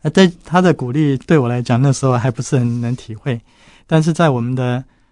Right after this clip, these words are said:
接下来后面生命历程，真的我常常也借着这句话鼓励我自己，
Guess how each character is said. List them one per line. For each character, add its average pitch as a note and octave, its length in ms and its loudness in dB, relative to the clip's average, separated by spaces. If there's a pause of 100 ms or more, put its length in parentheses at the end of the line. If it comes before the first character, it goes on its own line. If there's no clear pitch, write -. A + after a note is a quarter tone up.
接 D#3+ 120 2
下 D#3+ 180 2
来 B2 140 2
后 C#3+ 200 0
面 C#3 180 4
生 C#3 200 0
命 C#3 260 2
历 C#3+ 120 2
程， A#2 280 -4
真 B2+ 200 -2
的 A#2 160 -4
我 A#2 220 -4
常 C3 180 -2
常 B2+ 220 0
也 A#2 220 -4 (640)
借 C#3+ 180 0
着 B2 100 0
这 C#3+ 140 0
句 C3+ 140 -2
话 C3+ 180 -2
鼓 A#2 220 -8
励 B2+ 200 0
我 A2 160 -8
自 C#3 160 -8
己， A2 280 -8